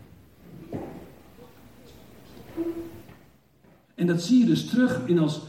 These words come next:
in als wordt gege-, wordt geleerd over,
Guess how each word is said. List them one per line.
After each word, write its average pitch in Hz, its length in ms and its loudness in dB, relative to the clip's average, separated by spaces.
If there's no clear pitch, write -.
in 165 120 0
als - 260 -2
wordt 156 180 -2
gege-, - 460 -8
wordt 151 200 -4
geleerd 190 440 0
over, 139 340 -2